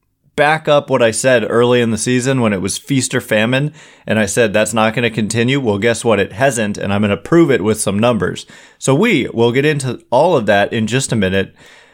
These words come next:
But before we do, I wanna let you know that this episode is brought to you by eBay Motors. For a championship team, it's all about making sure every player is a perfect fit. It's the same when it comes to your vehicle. Every part needs to fit just right.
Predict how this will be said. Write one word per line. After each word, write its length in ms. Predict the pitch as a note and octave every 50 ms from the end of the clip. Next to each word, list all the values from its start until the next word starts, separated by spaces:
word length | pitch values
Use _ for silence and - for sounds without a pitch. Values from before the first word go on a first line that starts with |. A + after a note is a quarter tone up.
| _ _ _ _
But 320 | B2+ A2 D3 F#3+ A3+ C3+ -
before 360 | - E3+ E3 - F3 F3 E3+
we 100 | D3+ D3
do, 480 | C3 C#3+ D3 C3 A#2 A2 A2+ A2+ - - _ _ _ _ _ _
I 60 | - A#2+
wanna 240 | B2 C#3 D3 D#3
let 220 | D3+ C3+ B2 - -
you 80 | F3
know 200 | D3+ A2+ F#2+ F#2+
that 200 | G2 A#2+ A#2 G2+
this 180 | A2+ C3 C3+ -
episode 460 | - A#2 - B2+ A#2 - A#2 A2+ A#2
is 120 | B2 A#2+ A2
brought 300 | F#2+ G#2+ G#2+ G#2+ A#2 A2+
to 120 | - C#3+
you 180 | C#3+ D3 D#3 E3
by 540 | E3 - - G#2 F#2 F2+ F2+ F#2+ G#2+ A2 - _ -
eBay 560 | C3 A2+ A2+ G#2+ F#2 A2+ A2 A#2+ C#3 D3 - _ _ -
Motors. 560 | C3+ D#3+ A3 A3+ D#3 F2+ - - - - - _ _ _ _ _ - - - - - - - - _ - -
For 80 | D#3 D#3
a 80 | D3+
championship 720 | - - - E3+ F#3 G#3 G#3 G#3 F3 C#3 - - A#2 G#2 -
team, 340 | - - A2 G#2+ G#2 G#2 A2
it's 240 | - - C3 - -
all 260 | - - C3+ D#3 F3
about 240 | F#3 F3 F3+ F3 D#3
making 300 | B2 A2+ A2+ A2+ B2+ B2
sure 360 | - - B2 A2+ A2 - - _
every 320 | B2+ B2+ C#3 C#3+ D3+ F#3 F#3+
player 400 | F#3 - A#2+ G2+ F#2+ G2 G#2 A2
is 160 | A2+ A2+ A#2
a 60 | B2
perfect 420 | A2 - G#2 G2 F2+ - A#2+ A2+ -
fit. 260 | - F#3 D#3+ A2+ - -
It's 180 | G#2 G#2+ -
the 100 | - C3
same 320 | B2 - - C3 C3 C#3 C#3+
when 120 | D3 D3
it 80 | C3+ -
comes 240 | B2 A#2 A2 -
to 60 | - A#2
your 80 | A2 F2+
vehicle. 420 | G2 G#2+ G#2+ F#2+ - F#2 F#2 - -
Every 340 | G#2 A2+ A#2 A#2 D3 D#3+ D#3+
part 340 | - B2 G#2+ G#2+ G#2 D2+
needs 400 | G2 G#2 A2 A#2+ C3+ D3 C#3+ C3+
to 100 | - -
fit 280 | B2 - - G#2+ F#2+ D#2
just 200 | G2+ G#2+ F#2+ D#2+
right. 360 | G2+ A2+ C3 B2 - - -